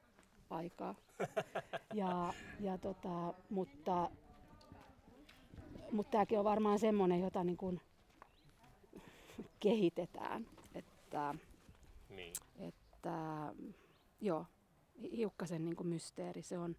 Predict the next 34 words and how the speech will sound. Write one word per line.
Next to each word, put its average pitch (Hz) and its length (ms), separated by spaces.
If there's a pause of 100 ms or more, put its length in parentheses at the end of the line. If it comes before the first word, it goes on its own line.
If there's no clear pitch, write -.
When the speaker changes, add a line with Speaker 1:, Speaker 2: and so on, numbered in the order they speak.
(520)
Speaker 1:
mullekin. 180 440
Et - 120
ihmis-, - 520
mä 196 100
oon 185 120
ymmärtänyt, 180 380
että 175 120
suurin 180 280
osa 165 260
tulee 156 280
niin, 160 120
että 156 120
ne 170 100
tulee 165 280
tosiaan 170 320
muutamaksi 170 460
tunniksi, 220 440
käy 190 160
nää 180 160
opastuskierrokset, 175 920
kirkot 170 500
ja 160 140 (240)
Speaker 2:
Tai - 120
tekee - 200
podcastia. 180 380
Speaker 1:
lounaassa. 170 300 (220)
Tai 170 140
tekee 185 320
podcastia. 233 680 (540)
<laughs> 349 400
Aivan. 294 520 (260)
Mut 240 260
tota, 196 560 (260)
joo. 196 400